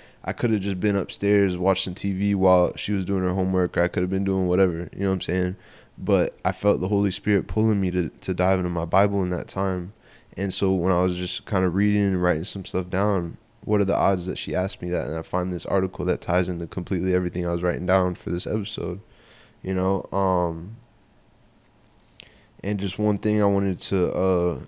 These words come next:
to read from here. It says, "Assurance grows by repeated conflict, by repeated experimental proof of the Lord's power and goodness to save. When we have been brought very low and helped,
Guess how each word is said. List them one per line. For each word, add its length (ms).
to 140
read 260
from 180
here. 360
It 120
says, 520
"Assurance 500
grows 400
by 140
repeated 500
conflict, 720
by 260
repeated 680
experimental 680
proof 380
of 140
the 80
Lord's 320
power 380
and 180
goodness 400
to 60
save. 460
When 160
we 100
have 160
been 220
brought 300
very 340
low 240
and 140
helped, 400